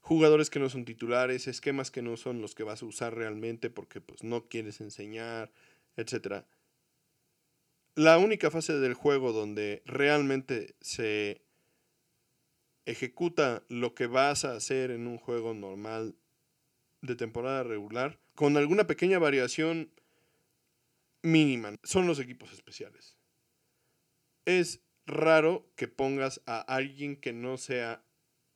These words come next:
el que va a estar en el campo en equipos especiales. O sea, normalmente no tienes suplentes del, para los equipos especiales, me explico. Entonces, si fallas patadas en la pretemporada,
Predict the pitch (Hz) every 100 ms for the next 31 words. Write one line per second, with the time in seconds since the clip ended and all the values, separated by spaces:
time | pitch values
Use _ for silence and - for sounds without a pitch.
0 | - 120 117 120 131 151 - 139 131 113
1 | 104 131 135 135 185 254 _ _ _ _
2 | _ _ _ _ _ _ _ _ - 120
3 | 110 110 101 123 - 147 180 131 - -
4 | _ _ _ - 127 151 170 160 160 160
5 | 156 156 160 156 147 135 131 135 143 135
6 | 135 123 113 95 104 101 92 85 92 104
7 | - - - 82 90 - - 90 - 87
8 | _ _ _ _ _ _ _ 131 131 165
9 | 160 143 - _ _ - 175 202 226 214
10 | 165 156 190 170 143 135 131 123 127 120
11 | 127 131 143 196